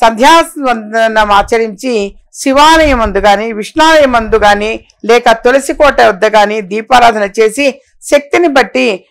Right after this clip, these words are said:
నైవేద్యము తయారు చేయించి స్వామికి సమర్పించి అందరికీ పంచిపెట్టి తర్వాత తాను భుజింపవలేను. మరునాడు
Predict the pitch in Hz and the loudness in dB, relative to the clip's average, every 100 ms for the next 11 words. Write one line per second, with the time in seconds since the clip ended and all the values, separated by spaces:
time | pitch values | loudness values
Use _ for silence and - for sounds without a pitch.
0 | _ 196 214 254 285 226 226 202 185 170 | _ 0 0 2 0 0 -2 -2 -2 -2
1 | 160 202 214 247 247 233 311 277 _ _ | 0 0 0 -4 -6 -6 -8 -8 _ _
2 | - 220 220 262 269 269 151 170 185 240 | -6 0 0 0 -4 -6 -6 -6 -10 -14
3 | 208 302 285 _ _ - 202 247 311 302 | -10 -8 -8 _ _ -6 -4 2 2 2
4 | 285 - 170 - 208 240 - 311 262 _ | -4 -4 -8 -8 -4 -4 -2 -4 -4 _
5 | _ - 269 359 320 247 - 302 302 220 | _ 0 2 4 4 4 4 4 4 4
6 | 226 247 - _ _ - 233 302 302 196 | 4 0 -8 _ _ 2 4 4 2 -2
7 | 214 262 254 214 196 196 196 185 - _ | -4 -2 0 2 2 -2 -4 -8 -12 _
8 | 202 220 269 311 254 220 208 | -2 2 2 4 2 2 0